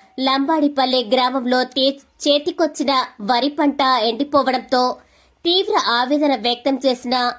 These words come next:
రైతు చందబోయిన బాలయ్యకు ఐదు వేల రూపాయల చెక్కును సీపీఐ పార్టీ మండల కార్యదర్శి నాగిల్లి లక్ష్మారెడ్డి అందజేశారు. రైతులు అధైర్యపడవద్దని,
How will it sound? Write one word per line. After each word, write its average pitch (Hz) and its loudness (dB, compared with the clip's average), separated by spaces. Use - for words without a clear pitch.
రైతు 269 0
చందబోయిన 285 2
బాలయ్యకు 254 2
ఐదు 302 0
వేల 349 2
రూపాయల 254 0
చెక్కును 254 0
సీపీఐ 311 0
పార్టీ 247 0
మండల 240 -2
కార్యదర్శి 247 0
నాగిల్లి 302 2
లక్ష్మారెడ్డి 262 2
అందజేశారు. 247 2
రైతులు 339 4
అధైర్యపడవద్దని, 254 2